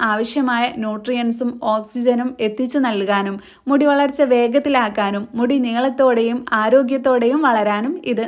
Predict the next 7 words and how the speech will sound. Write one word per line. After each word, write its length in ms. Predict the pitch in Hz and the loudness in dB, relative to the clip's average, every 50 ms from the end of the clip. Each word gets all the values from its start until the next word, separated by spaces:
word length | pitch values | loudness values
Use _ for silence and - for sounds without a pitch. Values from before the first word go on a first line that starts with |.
| - 226 | -4 -4
നല്ലതാണ്. 580 | 208 202 196 196 202 190 190 185 180 185 185 208 - - _ _ _ _ _ - - | -2 -2 -2 -2 -2 -2 -2 -2 -2 -4 -6 -8 -12 -16 _ _ _ _ _ -2 0
ഉലുവയിൽ 380 | 311 302 320 330 330 339 349 349 339 | 2 4 4 4 4 4 4 4 6
അടങ്ങിയിട്ടുള്ള 560 | 330 320 311 311 302 302 302 277 - 294 294 311 - - 269 | 6 6 4 4 2 2 0 0 0 2 0 0 0 0 0
ലെസിതിൻ 400 | 254 247 247 269 254 226 285 285 277 - - 247 | 0 0 0 -2 -2 -2 -2 -4 -4 -4 -4 -2
മുടി 180 | 262 254 311 320 320 | 0 0 0 2 4
വേരുകളിലേക്ക് 760 | 285 269 262 262 240 254 254 247 240 233 226 220 214 214 - - - - 240 | 6 6 6 4 4 0 0 0 0 0 0 -2 -2 -4 -8 -6 -4 -2 -2
ആഴത്തിലിറങ്ങി 720 | 233 233 240 254 269 254 302 285 285 254 233 233 233 233 | 0 2 2 2 0 0 0 2 2 2 2 0 0 -2